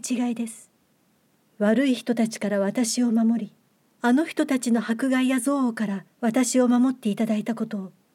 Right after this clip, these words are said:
決して私は忘れません。私は一生をかけて、あなたのことを神様にお祈りします。私の祈りが神様のもとに届き、天に聞き入れられるのであれば、あなたはきっと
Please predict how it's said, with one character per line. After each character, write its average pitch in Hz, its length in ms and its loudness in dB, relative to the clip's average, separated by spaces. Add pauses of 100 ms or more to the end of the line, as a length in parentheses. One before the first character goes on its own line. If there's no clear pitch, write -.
決 254 220 0
し - 100 -10
て 311 140 0
私 262 400 -2
は 254 140 0
忘 226 260 0
れ 240 100 2
ま 240 140 0
せ 240 160 -6
ん。 220 80 -8 (1040)
私 226 400 0
は 220 180 0 (160)
一 226 180 2
生 269 300 0
を 254 60 2
か 247 160 -2
け 226 100 -4
て、 202 200 -12 (340)
あ 247 100 4
な 294 140 4
た 285 120 2
の 233 120 4
こ 220 120 -4
と 208 160 -2
を 190 60 -2
神 262 260 2
様 202 240 0
に 180 120 -2
お 190 80 0
祈 208 200 2
り 214 60 -6
し - 180 -6
ま 196 120 -8
す。 - 240 -18 (500)
私 233 400 0
の 254 140 4
祈 254 200 4
り 233 120 -2
が 214 100 -2
神 277 240 -2
様 214 220 0
の 202 100 2
も 202 140 0
と 233 100 -2
に 208 100 0
届 220 460 -6
き、 - 20 -20 (360)
天 339 260 2
に 226 160 2
聞 - 160 -16
き 285 200 -2
入 - 20 -2
れ 277 100 -2
ら 262 140 -2
れ 269 120 -2
る 240 120 0
の 214 100 2
で 196 140 -4
あ 208 120 -4
れ 226 120 -2
ば、 180 220 -16 (440)
あ 240 140 4
な 320 120 4
た 277 140 -2
は 220 140 0
き 226 160 -6
っ 220 40 -6 (140)
と 254 160 -2